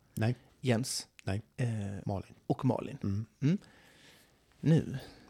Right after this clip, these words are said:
Speaker 2: då,
Speaker 1: Ja.
Speaker 2: så tror jag att det är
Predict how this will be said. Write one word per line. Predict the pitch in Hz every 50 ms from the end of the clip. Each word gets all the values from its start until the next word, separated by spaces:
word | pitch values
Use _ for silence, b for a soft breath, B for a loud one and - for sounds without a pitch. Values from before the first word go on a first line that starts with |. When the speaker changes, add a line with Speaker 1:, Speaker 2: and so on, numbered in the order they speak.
| B B B B B
Speaker 2:
då, | - - - - - - -
Speaker 1:
Ja. | 113 107 101 113 - - _ _ _ _ _ _ _ - -
Speaker 2:
så | - - - - 139 123 113 - - - _ _ _ _ _ _ _ _ _ _ _ _ -
tror | - - 165 190 180 165 139
jag | 117 117 - - 139 - - _ _ _ _ _ _
att | - 131 123 - - -
det | - 123 - -
är | 165 170 170 160 160 151 143 135